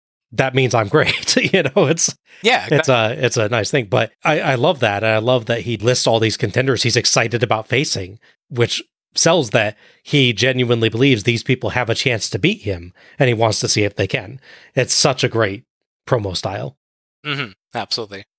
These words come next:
Speaker 2: You look great by beating, beating great challengers.
Speaker 1: Mm-hmm.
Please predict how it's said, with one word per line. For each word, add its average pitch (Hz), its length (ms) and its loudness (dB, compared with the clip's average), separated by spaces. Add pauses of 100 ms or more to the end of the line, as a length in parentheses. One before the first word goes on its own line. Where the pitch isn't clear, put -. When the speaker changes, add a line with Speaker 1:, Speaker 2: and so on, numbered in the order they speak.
(340)
Speaker 2:
You 143 200 -2
look 151 180 0
great 123 300 -2
by 123 160 2
beating, 107 680 -6
beating 117 260 -2
great 117 260 -4
challengers. 110 720 -4 (100)
Speaker 1:
Mm-hmm. 139 200 0